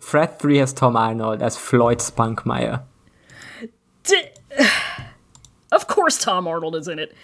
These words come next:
Speaker 2: Have you seen, <laughs> have you seen the clip from The Simpsons where it's one of the Treehouse of Horrors and they get launched into the sun and, uh, they realize that it's the, the pl-, the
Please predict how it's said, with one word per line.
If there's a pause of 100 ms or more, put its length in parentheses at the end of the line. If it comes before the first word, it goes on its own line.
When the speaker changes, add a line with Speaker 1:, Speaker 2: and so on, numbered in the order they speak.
Speaker 2:
Have
you
seen,
<laughs>
have
you
seen
the
clip
from
The
Simpsons
where
it's
one
of
the
Treehouse
of
Horrors
and
they
get
launched
into
the
sun (340)
and,
uh, (640)
they
realize
that
it's
the,
the
pl-,
the